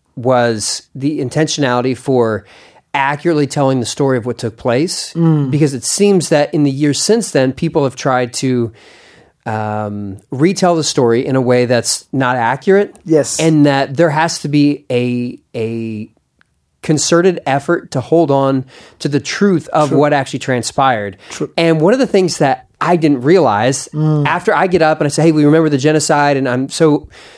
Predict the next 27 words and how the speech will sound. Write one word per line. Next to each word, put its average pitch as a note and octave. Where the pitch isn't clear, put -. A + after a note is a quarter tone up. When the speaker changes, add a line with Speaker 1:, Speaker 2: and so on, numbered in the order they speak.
Speaker 1:
uh, A#2+
heartbroken D3+
for C#3
what C#3
you B2+
all A#2
went G3
through, F3
and D3
I -
say B2+
a G#2
prayer, E3+
and C#3+
just D3
brief D#3+
thing, D#3
Speaker 2:
Mm. D3+
Speaker 1:
but C#3
I F3+
refer G3
to E3+
it -
as C3
the C3+
genocide. B2+
And D#3+